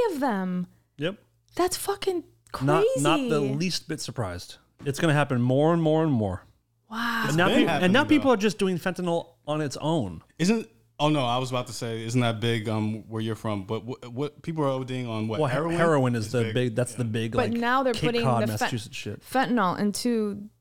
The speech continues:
Speaker 1: the heroin, and that's what
Speaker 2: Yep.
Speaker 1: the main cause of everybody
Speaker 2: Yep. So it's being mixed in
Speaker 1: dying
Speaker 2: everything.
Speaker 1: right
Speaker 3: Damn,
Speaker 1: now.
Speaker 3: it's like, yo, like, how much cheaper can the shit be? Like, you, you're gonna just,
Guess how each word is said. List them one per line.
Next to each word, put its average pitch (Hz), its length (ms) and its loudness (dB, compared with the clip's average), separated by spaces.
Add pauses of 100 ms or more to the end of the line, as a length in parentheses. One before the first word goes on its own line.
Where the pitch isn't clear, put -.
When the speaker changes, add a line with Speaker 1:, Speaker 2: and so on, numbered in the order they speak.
(120)
Speaker 1:
the 196 100 -2
heroin, 202 480 0
and 190 160 -4
that's 185 240 0
what 156 180 0
Speaker 2:
Yep. 143 100 0
Speaker 1:
the 180 60 -6
main 190 520 -4
cause 190 320 0
of 185 120 -4
everybody 160 500 -4 (320)
Speaker 2:
Yep. 147 140 0 (220)
So 135 160 2
it's 123 80 0
being 147 240 4
mixed 139 180 0
in 139 80 0
Speaker 1:
dying 147 120 2
Speaker 2:
everything. 120 200 0
Speaker 1:
right - 140 -8
Speaker 3:
Damn, 143 180 0
Speaker 1:
now. 143 60 2
Speaker 3:
it's 190 100 -6
like, 147 240 -2
yo, 139 240 -2
like, 110 340 -8
how - 220 -10
much 185 240 -4
cheaper 185 300 -6
can 151 140 -2
the 120 80 -2
shit 135 300 -2
be? 170 220 2
Like, 120 240 0
you, 147 240 -2
you're 147 140 -2
gonna 175 180 2
just, 151 240 -8